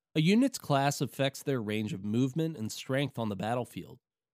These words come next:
Mounted or flying units have greater mobility, archers have a greater attack range,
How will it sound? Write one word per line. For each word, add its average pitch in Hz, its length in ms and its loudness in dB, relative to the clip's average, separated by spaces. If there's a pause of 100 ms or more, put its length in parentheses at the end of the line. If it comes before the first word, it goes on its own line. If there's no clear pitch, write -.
(120)
Mounted 170 400 4
or 143 60 2
flying 190 420 2
units 143 380 2
have 151 200 0
greater 135 300 2
mobility, 120 640 2 (380)
archers 131 460 0
have 117 100 0
a 107 60 -4
greater 107 340 0
attack 160 420 -4
range, 120 440 -2